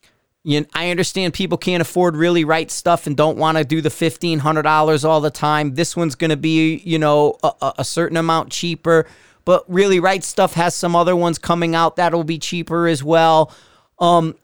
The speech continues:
I'd much rather see you guys with, with, with these other people than the Chinese knockoffs. It's not doing us any favors. What it was, was people saw an opportunity because you can O E M and get these things so cheap. Um,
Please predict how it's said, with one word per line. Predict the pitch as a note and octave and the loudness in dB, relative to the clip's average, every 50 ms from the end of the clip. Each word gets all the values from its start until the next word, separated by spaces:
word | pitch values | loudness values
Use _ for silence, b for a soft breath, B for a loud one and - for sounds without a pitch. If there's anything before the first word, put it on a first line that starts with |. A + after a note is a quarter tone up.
| _ _ - | _ _ -10
I'd | - F3+ F3 D#3 | -8 -8 -4 -2
much | E3 F3 F#3+ B3+ C4 B3 - - | 0 2 4 4 2 2 -2 -6
rather | G3 G3 A3 A3 A3+ G#3+ F#3+ G#3 | -4 0 2 2 2 2 2 0
see | F#3+ - - - G3+ | -4 -4 -6 -8 -8
you | G3 F#3 G#3 G#3 E3 | -6 -6 -6 -6 -4
guys | C#3 - F3 F3 F3+ F3 F#3 E3+ - D#3+ | -2 0 2 2 2 2 0 0 -2 -2
with, | D3+ D#3+ E3 D#3+ - - | -2 0 0 0 0 -2
with, | E3 D#3+ D#3 C#3 - - - | -2 -2 -2 -2 -6 -18 -14
with | E3+ E3 D#3+ D3+ A#2 - D3+ D#3+ C3+ | -8 -6 -6 -6 -6 -10 -20 -20 -12
these | C#3+ E3 D#3 C3+ C3+ - | -8 -6 -6 -6 -6 -2
other | - D#3+ D#3+ D#3+ F#3 F#3 | 0 0 2 2 0 -2
people | D#3 - - F3+ F#3 - - F#3 F3+ | -2 -4 -6 -6 -6 -4 -2 -2 -2
than | D3+ D#3 E3 E3 D#3+ D3+ | 0 0 0 0 0 -2
the | D3 | -4
Chinese | C3+ - - C#3+ C#3+ C#3+ C#3 C#3 C3+ A#2+ - | -4 -4 -4 -4 -2 -2 0 -2 -2 -4 -4
knockoffs. | C3+ C3 B2 A2+ - - A2+ G2+ F#2+ - - - | -4 -2 -2 -2 -4 -4 -4 -4 -4 -6 -8 -8
It's | C3+ D3 - - | -8 -8 -6 -4
not | G3 G#3 G#3 E3 C3+ | -4 -4 -4 -2 -2
doing | F#3 G#3+ G#3 F#3+ | -2 0 0 0
us | F#3 F3 - | 0 -2 -2
any | F#3+ F#3 F#3 F3+ D#3 | -4 -4 -2 -2 -4
favors. | - - E3+ E3+ E3+ E3+ E3 D3+ E3 D#3+ E3 D#3+ C#3+ b b b b b b b | -4 -2 -2 0 0 0 0 2 2 2 2 2 -2 b b b b b b b
What | b E3+ G#3 G#3 | b 2 2 2
it | G#3+ F#3+ | 2 0
was, | F3+ F3+ F#3 F#3 F#3 E3+ C#3 | 0 2 2 2 2 0 0
was | D3+ C3+ - | -4 -6 -4
people | - - F#3 F#3 - F3 E3+ | -4 -4 -4 -4 -2 -4 -4
saw | - - F3+ E3+ E3+ | -2 0 2 2 2
an | E3 | 2
opportunity | E3 E3 - - D3+ B2+ - - F3 F3 E3+ E3+ D#3+ E3+ E3+ | 0 -2 -2 -2 -6 -6 -2 -2 0 0 0 0 0 0 -2
because | D#3+ D#3 D#3+ - - D#3+ D3 C#3 | -2 -4 -6 -2 -2 -2 -2 -2
you | D3+ | -4
can | - - D3+ C#3+ - | -4 -4 -4 -2 2
O | E3 D#3 D#3+ D#3 | 2 4 4 4
E | D#3 D#3 D#3 | 2 2 0
M | D#3 D#3 D3+ | 0 0 0
and | D3+ C#3+ | -2 -2
get | B2+ D#3 D3 - | -2 -4 -4 -4
these | - D#3 C#3 - - | -6 -8 -8 -6 -4
things | D#3 D3+ D3 B2+ - | -4 -4 -2 -4 -2
so | - D3+ D3+ | -2 -2 -2
cheap. | C3+ - - - D#3 D#3 D#3 D3+ _ - _ _ _ _ _ _ _ _ _ _ _ _ - | -2 -4 -6 -6 -4 -4 -4 -6 _ -14 _ _ _ _ _ _ _ _ _ _ _ _ -2
Um, | D3+ C#3+ C#3+ C#3+ C#3 C#3 C#3 | 0 2 2 2 0 -2 -4